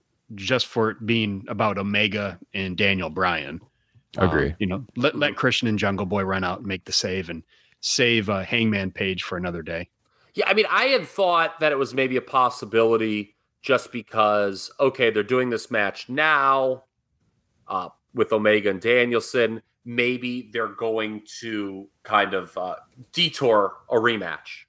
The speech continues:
Speaker 3: right? Where you could do, where Adam Cole could, uh, cost Danielson the match, not necessarily make him lose, but just, you know, interfere. And you could do Danielson Cole and Page Omega, but I'm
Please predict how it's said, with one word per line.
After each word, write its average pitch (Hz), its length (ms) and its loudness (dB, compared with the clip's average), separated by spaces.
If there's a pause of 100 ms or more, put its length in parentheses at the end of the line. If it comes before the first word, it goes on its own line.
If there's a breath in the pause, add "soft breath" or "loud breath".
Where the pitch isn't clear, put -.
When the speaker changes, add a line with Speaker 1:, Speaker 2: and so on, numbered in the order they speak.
Speaker 3:
right? 101 360 0
Where 98 320 -4
you 107 120 -10
could 101 200 -10
do, 98 360 -4
where 98 280 -6
Adam 113 260 0
Cole 120 400 2
could, 110 280 -8 (880)
uh, 98 260 2 (680)
cost 120 640 2 (1000)
Danielson 110 440 -2
the 104 60 -4
match, 104 280 2
not 104 120 0
necessarily 104 280 -4
make 92 100 -4
him 92 140 -8
lose, 117 380 4
but 104 160 -4
just, - 300 -6
you 107 80 -4
know, 90 220 0 (220)
interfere. 107 800 2 (360)
And 113 140 -6
you 107 80 -8
could 101 140 -16
do 98 180 -8
Danielson 104 520 0
Cole 135 600 2
and 101 200 -8
Page 110 440 0
Omega, 117 300 2
but 117 100 4
I'm 104 100 0